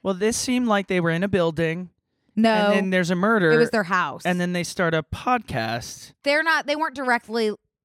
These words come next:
Speaker 2: I think the murder's maybe a little bit different. They
Speaker 1: As
Speaker 2: don't, no, they're, in Only Murders in the Building, I haven't seen it, but they do not have a, the murderer as a part of the podcast.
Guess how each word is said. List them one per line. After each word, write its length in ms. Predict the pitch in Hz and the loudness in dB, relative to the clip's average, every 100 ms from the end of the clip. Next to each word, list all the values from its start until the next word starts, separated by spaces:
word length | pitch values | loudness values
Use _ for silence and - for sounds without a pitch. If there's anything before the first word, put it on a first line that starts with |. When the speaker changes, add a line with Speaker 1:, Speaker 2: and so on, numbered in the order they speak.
| _ _ - | _ _ -2
Speaker 2:
I 80 | |
think 300 | 254 294 277 - _ _ _ _ _ _ - | 0 2 0 -4 _ _ _ _ _ _ -8
the 60 | |
murder's 480 | 196 202 247 254 247 | -2 2 2 2 -2
maybe 180 | 247 240 | -4 -2
a 80 | 240 | -2
little 160 | 240 | -2
bit 140 | 233 220 | -2 -2
different. 560 | 226 214 226 220 220 - _ _ _ _ _ _ _ _ _ | -4 -2 -2 -2 -4 -8 _ _ _ _ _ _ _ _ _
They 80 | 151 | -2
Speaker 1:
As 80 | 151 | 0
Speaker 2:
don't, 240 | 381 302 - - | -2 -4 -12 -4
no, 240 | 240 214 | 0 0
they're, 340 | 190 240 240 - _ _ _ _ _ _ _ _ - | 2 2 0 -8 _ _ _ _ _ _ _ _ -6
in 140 | 277 | -2
Only 180 | 294 392 | -2 -4
Murders 240 | 302 233 | -4 -2
in 60 | 220 | 0
the 60 | 226 | 0
Building, 240 | 208 202 | 0 2
I 80 | 196 | 2
haven't 200 | 233 226 | 2 0
seen 220 | - 202 | -2 0
it, 140 | 220 220 | 0 0
but 160 | 202 | -2
they 160 | 190 226 | 0 -2
do 160 | 185 214 | 0 2
not 200 | 190 175 | 2 0
have 180 | 180 165 | -2 0
a, 220 | 151 165 _ _ | -4 -8 _ _
the 80 | 214 | 0
murderer 540 | 208 202 196 185 175 - _ _ _ _ _ | 2 2 0 0 -4 -8 _ _ _ _ _
as 140 | 196 180 | 0 0
a 60 | |
part 300 | 165 - 185 | -4 -2 -2
of 80 | 143 | -2
the 80 | - | -14
podcast. 640 | - - - - - _ | -18 -18 -20 -20 -20 _